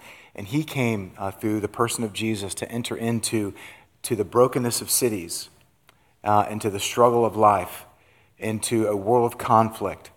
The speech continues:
a world of injustice. He entered into that world so that his people would know him and love him and begin to flourish in him as individuals, in families,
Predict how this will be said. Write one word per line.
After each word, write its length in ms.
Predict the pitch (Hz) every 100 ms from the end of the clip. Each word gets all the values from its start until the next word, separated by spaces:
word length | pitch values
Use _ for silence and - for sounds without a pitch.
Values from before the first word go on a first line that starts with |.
| _ _ -
a 60 | 101
world 240 | 113 120
of 100 | 120
injustice. 640 | 110 104 110 107 - 82
He 220 | - 139 135
entered 260 | 135 123
into 180 | 107 104
that 180 | 98 -
world 340 | 92 95 95 95 - - -
so 160 | 113
that 120 | 101
his 280 | 95 131 131
people 460 | - - 123 113 101
would 260 | 98 92
know 280 | 92 104 113
him 300 | 104 98 90 - - - -
and 120 | 95
love 340 | 92 123 135
him 340 | 101 95 92 95 - _ - -
and 140 | 113
begin 260 | 107 110 123
to 80 | 110
flourish 720 | - - 143 147 117 104 -
in 200 | 127 131
him 200 | 113 104
as 300 | 95 101 95 - - - -
individuals, 760 | 113 110 127 135 165 208 214 - - _ _ _ _ _ - _
in 160 | 113 104
families, 720 | - 117 135 170 202 -